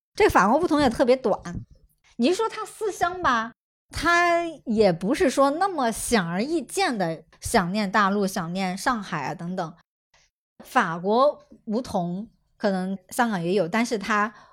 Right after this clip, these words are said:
不像是他记忆中的那个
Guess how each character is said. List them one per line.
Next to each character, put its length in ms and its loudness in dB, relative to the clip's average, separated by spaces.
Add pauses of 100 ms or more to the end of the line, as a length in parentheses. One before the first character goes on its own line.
(180)
不 200 -4
像 340 2
是 260 -2
他 360 -2
记 400 0
忆 100 -2
中 300 0
的 300 0 (160)
那 260 0
个 560 -2